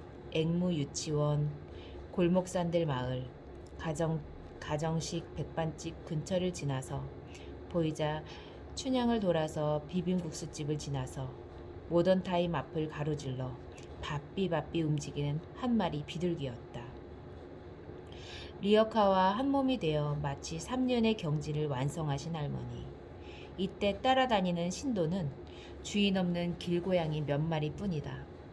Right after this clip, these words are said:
나와 연결된 팔뚝을 가진 상자는 계속 아래로 밑으로 파묻히고 가라앉고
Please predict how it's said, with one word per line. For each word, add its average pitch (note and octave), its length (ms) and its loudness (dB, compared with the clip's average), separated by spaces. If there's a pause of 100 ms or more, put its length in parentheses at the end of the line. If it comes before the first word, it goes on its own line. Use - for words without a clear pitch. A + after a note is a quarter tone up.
(680)
나와 G#3 340 10
연결된 F3+ 640 6
팔뚝을 B3+ 480 0
가진 E3 320 0
상자는 D3 640 0 (300)
계속 E3+ 380 -2
아래로 C#3+ 540 0
밑으로 D3+ 540 -2
파묻히고 D3 1300 -4
가라앉고 D3 720 -4